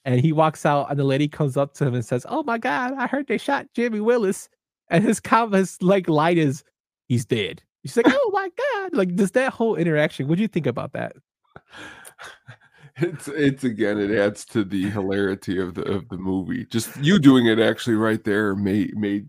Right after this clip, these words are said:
Speaker 2: this whole show. I loved your
Speaker 1: <laughs>
Speaker 2: impression. It was great because that's exactly, um, what it was. And yeah, I think, you know, it, it, it's ridiculous is, is what I think it is.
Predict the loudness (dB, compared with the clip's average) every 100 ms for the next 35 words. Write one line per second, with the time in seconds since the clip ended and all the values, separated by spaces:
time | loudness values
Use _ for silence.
0 | -10 -10 -6 -6 -6 -4 -2 -2 -2 -4
1 | -6 -10 -8 -6 -6 -6 -6 -6 -6 -6
2 | -4 -4 -4 -6 -6 -4 -2 -4 -2 -4
3 | 4 6 6 4 4 4 0 _ -20 -20
4 | -10 0 2 4 4 4 6 4 0 -6
5 | -12 -12 -12 -8 -4 -2 -2 -4 -4 -8
6 | -8 -8 -6 -4 -6 -2 -4 -2 -4 -4
7 | -4 -8 -10 -12 -12 -14 -18 -20 -18 -18
8 | -18 -12 -12 -6 -6 -6 -10 -14 -14 -14
9 | -12 -14